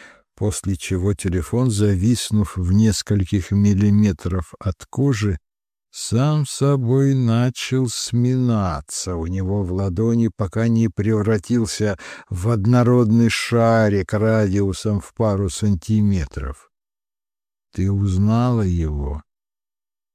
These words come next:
«Нет», уверенно ответила Надежда, «этот человек для меня совершенно чужой».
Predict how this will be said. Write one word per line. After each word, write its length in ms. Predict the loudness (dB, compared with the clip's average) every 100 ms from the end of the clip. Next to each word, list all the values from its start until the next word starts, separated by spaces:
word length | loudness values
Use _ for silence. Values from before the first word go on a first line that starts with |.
| _ -2
«Нет», 640 | 2 4 4 2 _ -20 _
уверенно 600 | -4 0 2 2 2 0
ответила 580 | 0 0 0 0 0 2
Надежда, 680 | 2 2 2 2 0 -2 -2 -10 -20 -4
«этот 320 | -4 0 -2 -2
человек 640 | -4 0 4 4 4 0
для 200 | 0 2
меня 320 | 4 4 2 0
совершенно 720 | -2 -2 -2 0 2 2 0
чужой». 600 | -2 -2 0 0 -2